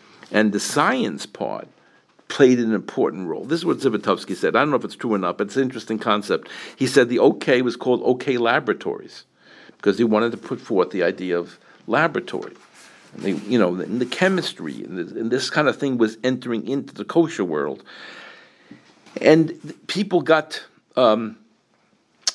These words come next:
respect. They, first of all, there was hope. They had a sense that orthodoxy was successfully encountering the dawning scientific age, and they felt it's gonna get there. And secondly,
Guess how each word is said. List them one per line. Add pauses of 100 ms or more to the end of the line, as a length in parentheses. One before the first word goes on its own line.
(120)
respect.
They,
first
of
all,
there
was
hope. (440)
They
had
a
sense
that
orthodoxy
was
successfully
encountering
the (140)
dawning
scientific
age, (540)
and
they (120)
felt (340)
it's
gonna (160)
get
there. (280)
And
secondly,